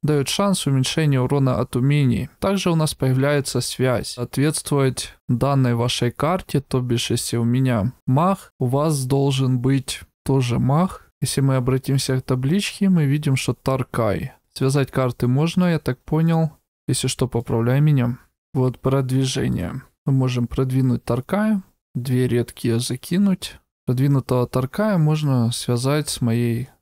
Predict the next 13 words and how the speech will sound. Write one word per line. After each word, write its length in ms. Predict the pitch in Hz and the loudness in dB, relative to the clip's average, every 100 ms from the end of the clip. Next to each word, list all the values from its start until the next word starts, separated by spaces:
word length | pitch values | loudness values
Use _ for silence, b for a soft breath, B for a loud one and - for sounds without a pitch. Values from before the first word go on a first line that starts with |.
| - | -6
карты, 400 | 113 107 - - | -4 -4 -6 -8
когда 240 | - 131 117 | -4 -2 0
он 120 | 113 | 0
преобразится. 920 | 131 127 123 135 143 190 - - 185 _ - | 0 -2 0 -2 0 0 -2 -6 -6 _ -4
Когда 220 | 139 135 | 0 2
мы 120 | 127 | 2
сделаем 400 | 123 139 127 120 | 0 0 2 0
продвижение 600 | 131 123 135 139 135 127 | -2 0 0 2 0 0
Таркая, 460 | - 131 - 208 160 | -2 -4 -2 0 0
я 80 | |
смогу 380 | 135 - 131 151 | -2 -2 0 0
его 240 | 175 131 127 | 0 0 -2
связать. 560 | - 117 117 127 139 | -2 -4 -2 -2 -4